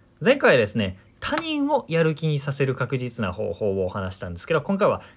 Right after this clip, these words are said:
自分を確実にやる気にさせる方法っていうのをお話していきたいなと思います。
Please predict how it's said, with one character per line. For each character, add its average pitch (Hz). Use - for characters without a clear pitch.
自 120
分 262
を 262
確 170
実 156
に 143
や 135
る 131
気 139
に 123
さ 123
せ -
る 110
方 104
法 104
っ -
て 160
い -
う -
の 226
を -
お -
話 104
し -
て -
い 98
き -
た 95
い -
な 156
と -
思 131
い 107
ま 104
す。 -